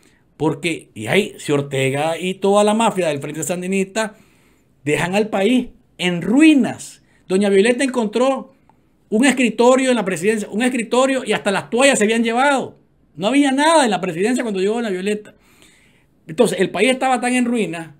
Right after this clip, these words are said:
que Antonio Lacayo, y lo dice en su libro de la transición, bueno, y ahí no teníamos reales, nada.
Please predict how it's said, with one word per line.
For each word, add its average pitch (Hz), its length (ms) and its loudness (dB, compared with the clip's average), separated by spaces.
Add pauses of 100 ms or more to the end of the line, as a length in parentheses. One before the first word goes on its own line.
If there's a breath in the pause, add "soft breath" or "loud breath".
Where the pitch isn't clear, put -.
(680)
que - 100 -4
Antonio 185 320 0
Lacayo, 214 360 4
y 180 40 6
lo 147 100 0
dice 139 180 2
en 170 60 -4
su 160 120 -4
libro 160 640 0 (180)
de 113 100 -12
la 117 80 -10
transición, 165 680 -2 (920 soft breath)
bueno, 185 220 -2
y 160 60 -2
ahí 208 260 0 (540)
no 131 100 -8
teníamos 202 400 0
reales, 240 460 2 (460)
nada. 190 500 0